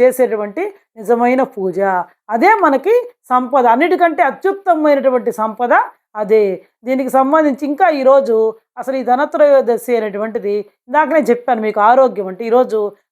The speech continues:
ధన్వంతరి అనేటువంటి ఆయన ఉద్భవించిన రోజు, ఆయన జయంతి కూడా ఈరోజు. ఆయన ఆయుర్వేద శాస్త్రానికి అధిపతి అనమాట, ధన్వంతరి అనేటువంటి ఆయన. దేవతలు, రాక్షసులు క్షీర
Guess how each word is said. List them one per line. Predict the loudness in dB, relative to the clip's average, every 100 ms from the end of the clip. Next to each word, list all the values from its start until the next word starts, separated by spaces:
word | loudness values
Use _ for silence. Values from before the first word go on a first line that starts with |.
| -8
ధన్వంతరి | -6 0 0 0 0 2 2
అనేటువంటి | 0 -4 -4 -6 -6 -8 -6 -8 -14 _ _ -20 _ _ -6
ఆయన | 0 4 4 2 -6 _ -8
ఉద్భవించిన | 0 2 2 -2 -2 2
రోజు, | 2 4 0
ఆయన | 0 0
జయంతి | 2 2 -2 0
కూడా | 2 2
ఈరోజు. | 0 -4 -6 -14 _ _ -2
ఆయన | -2 0 0 -2 -6 _ 0 2
ఆయుర్వేద | 2 4 2 2 0
శాస్త్రానికి | 0 0 -4 -4 -4 -8 -8 -8 -12 _ -8
అధిపతి | -6 0 0 2 -2
అనమాట, | -2 -4 -4 -4
ధన్వంతరి | 0 0 0 -4 -4
అనేటువంటి | -6 -6 -6 -6
ఆయన. | -8 -14 _ _ 0
దేవతలు, | 2 2 2 2 4
రాక్షసులు | 2 0 -8 -6 -6 -6 -10 _ _
క్షీర | -4